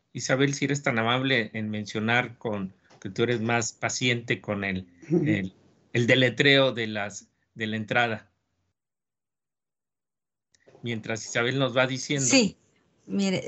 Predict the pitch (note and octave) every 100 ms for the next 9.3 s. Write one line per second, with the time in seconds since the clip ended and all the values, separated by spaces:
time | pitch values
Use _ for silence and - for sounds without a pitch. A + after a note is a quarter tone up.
0 | G#3+ G#3 B3 A#3 - G#3 F#3+ F#3+ F#3+ F#3
1 | - F#3+ - F#3 A3+ B3+ - C#4+ D4 -
2 | - - _ _ _ _ - F#3+ E3+ E3
3 | E3 D3 - - - - - _ G#3+ G#3+
4 | G#3+ G#3 F#3+ F#3+ G#3 - F#3+ - G#3 -
5 | F#3 - F#3 F3+ F3 E3+ F3+ G3 C#4 -
6 | - - - - - F#3 E3 E3+ F3 F#3
7 | - E3+ E3 D#3+ F3 - F3+ E3+ D3+ -
8 | D#3 D3 E3+ D#3+ D#3 D3 C#3 D#3 D3 C#3+
9 | - - -